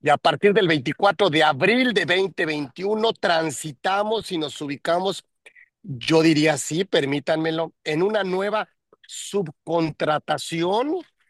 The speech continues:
ujú, eh, que la ley nos permite hacer de servicios especializados u obras especializadas, que por supuesto con varias condiciones y con varios requisitos, condiciones para poder contratar,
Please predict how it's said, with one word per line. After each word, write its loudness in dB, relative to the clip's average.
ujú, -10
eh, -4
que 0
la 4
ley 2
nos 2
permite -2
hacer -4
de -4
servicios -6
especializados -2
u -6
obras 0
especializadas, 0
que 2
por 0
supuesto 0
con 2
varias 2
condiciones 0
y -4
con -2
varios 0
requisitos, -4
condiciones 2
para 4
poder 0
contratar, -2